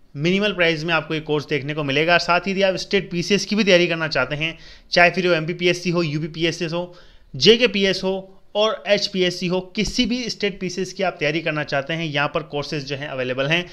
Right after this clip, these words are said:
तो आप इनकी तैयारी कर सकते हैं।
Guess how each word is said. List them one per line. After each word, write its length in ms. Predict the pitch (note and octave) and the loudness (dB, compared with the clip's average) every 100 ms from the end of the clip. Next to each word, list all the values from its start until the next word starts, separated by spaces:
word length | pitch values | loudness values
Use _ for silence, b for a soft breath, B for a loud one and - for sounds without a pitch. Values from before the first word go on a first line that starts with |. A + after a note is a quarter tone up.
| B B | B B
तो 60 | E3 | -4
आप 640 | E3+ E3 F3 G#3 - - G3 | 0 6 8 8 2 -16 -8
इनकी 260 | F3 E3 | -6 -4
तैयारी 280 | E3 C#3 D3+ | -2 0 0
कर 140 | F3 D3+ | -2 -2
सकते 300 | - B2+ - | -2 -10 -12
हैं। 180 | A2+ | -14